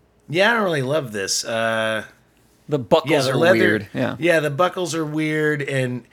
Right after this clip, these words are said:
Speaker 1: you know, and these handles don't really, aren't really appropriate and that kind of stuff. Then I'm never buying you another thing again 'cause you're a dick.
Speaker 2: Right.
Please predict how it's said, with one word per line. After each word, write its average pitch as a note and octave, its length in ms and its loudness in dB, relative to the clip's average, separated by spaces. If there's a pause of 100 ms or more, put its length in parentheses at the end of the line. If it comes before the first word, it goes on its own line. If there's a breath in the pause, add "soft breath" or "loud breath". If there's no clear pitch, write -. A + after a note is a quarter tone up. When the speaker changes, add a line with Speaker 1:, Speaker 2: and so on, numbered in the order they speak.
(160 soft breath)
Speaker 1:
you D#3 80 -6
know, D3+ 140 -2
and C#3 100 -2
these C3+ 160 -4
handles E3+ 500 -4
don't D3+ 180 -2
really, C3+ 440 -4
aren't C3+ 220 -4
really C3 200 -2
appropriate C#3+ 960 -2
and C3 80 -12
that B2+ 100 -8
kind C3 100 -4
of B2 40 -6
stuff. B2+ 180 -6 (300 loud breath)
Then F3+ 240 -2 (100)
I'm G#3+ 240 2
never A3 260 4
buying F#3 440 2
you E3+ 160 2
another E3 480 2
thing E3 420 -4
again C#3+ 520 -2
'cause C3 260 -6
you're E3 180 0
a C3 80 0
dick. F#2+ 840 -4
Speaker 2:
Right. A#2+ 260 4